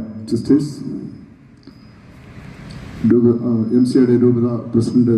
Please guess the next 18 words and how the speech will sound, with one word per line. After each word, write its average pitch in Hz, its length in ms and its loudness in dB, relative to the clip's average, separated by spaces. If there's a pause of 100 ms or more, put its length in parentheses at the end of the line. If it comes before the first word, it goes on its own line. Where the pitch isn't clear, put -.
സെക്രട്ടറി, 113 420 0 (1500)
എം 120 120 6
സി - 100 4
യുടെ 113 200 4 (520)
മേഖലാ 123 320 2 (100)
ഭാരവാഹികൾ, 120 500 4 (2000)
എം 131 140 4
സി - 100 4
വൈ 135 140 6
എമ്മിൻ്റെ 120 240 2 (140)
പ്രസിഡന്റ്, 131 420 0 (800)
ഇവിടെ 120 180 6
എത്തിച്ചേർന്നിരിക്കുന്ന 120 680 4 (680)
എം 123 160 4
സി 135 140 4
യുടെ 113 200 4 (1800)
അംഗങ്ങളെ, 127 360 6 (280)
സുഹൃത്തുക്കളെ, 117 380 0